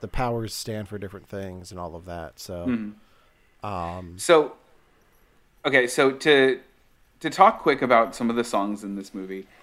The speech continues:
Speaker 2: I've heard essentially two takes on the songs in this movie. I've heard, "Oh my gosh, I love just about every one of them," and I heard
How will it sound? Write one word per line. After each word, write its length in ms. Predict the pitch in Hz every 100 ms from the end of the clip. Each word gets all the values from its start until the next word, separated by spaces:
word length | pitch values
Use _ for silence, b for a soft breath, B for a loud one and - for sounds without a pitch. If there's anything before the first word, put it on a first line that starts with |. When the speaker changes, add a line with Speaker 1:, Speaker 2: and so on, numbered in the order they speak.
| b 127
Speaker 2:
I've 140 | 151
heard 160 | 185 180
essentially 420 | 156 135 143 127
two 180 | 127 120
takes 400 | 117 95 - -
on 220 | 107 107
the 80 | 104
songs 320 | 101 95 98 95
in 60 |
this 140 | 90 -
movie. 240 | 76 71
I've 220 | - 104 110
heard, 260 | 107 -
"Oh 120 | 113 117
my 160 | 143
gosh, 340 | 110 101 - -
I 100 | 107
love 260 | 104 101
just 240 | - 98 -
about 240 | 107 104
every 200 | 101 117
one 160 | 101 95
of 120 | 98
them," 160 | 95 87
and 100 | 107
I 40 |
heard 240 | 113 113